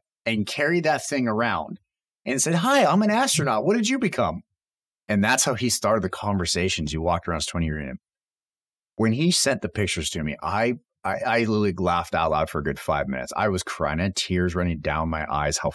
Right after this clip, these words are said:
funny that was. But he did that to break the ice, and I thought it was pretty genius. So in your Halloween costume, if you wanna go as an astronaut,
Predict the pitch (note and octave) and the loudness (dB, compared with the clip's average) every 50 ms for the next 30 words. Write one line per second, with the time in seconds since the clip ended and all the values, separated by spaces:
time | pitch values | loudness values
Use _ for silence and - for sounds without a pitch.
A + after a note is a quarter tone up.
0 | - - - C#2+ D2 D2 C#2 C2+ C2+ - - C2 C2+ B1+ B1+ B1+ B1+ - - _ | -6 -10 -8 -6 -4 -4 -4 -4 -6 -6 -6 -4 -4 -4 -4 -4 -6 -8 -12 _
1 | _ _ _ _ _ _ _ _ - - A2+ G2 - - C#3+ D3 C3+ B2 G#2+ F#2 | _ _ _ _ _ _ _ _ -4 -2 -2 0 0 0 -2 0 0 0 0 2
2 | G2+ G2 F#2+ - - D#2+ - F#2 F2+ F2 - - D#2+ E2 E2 E2 D#2 - D#2 - | 2 2 0 0 -2 -4 -2 0 -2 -2 -2 -2 -2 0 0 0 -2 -2 -6 -4
3 | - G2+ F#2+ - - - F#2 D#2+ D2+ C#2+ - D2+ D2 C#2+ C2 B1+ - - - _ | -2 -2 -2 -2 -2 -4 -4 -4 -2 -6 -6 -6 -6 -6 -8 -10 -12 -12 -12 _
4 | _ _ _ _ _ _ _ _ _ _ _ - - A#2 A2+ A2 G#2+ G#2 A#2+ B2+ | _ _ _ _ _ _ _ _ _ _ _ -4 0 0 2 2 2 2 2 2
5 | B2 B2 B2 A#2+ A#2 A2 - A2 G2 F#2+ - - G#2 F2+ D#2+ E2 G2 F#2+ F#2+ G2 | 2 2 2 2 0 0 2 2 2 2 0 0 -2 -2 0 0 0 0 0 2
6 | F#2 G2+ F#2+ F2+ F2 F2 F#2 G2 G2 - - G2 G2+ G2+ G2 F2+ - | 2 0 0 0 0 0 0 0 0 -2 -2 -2 0 0 0 -2 -4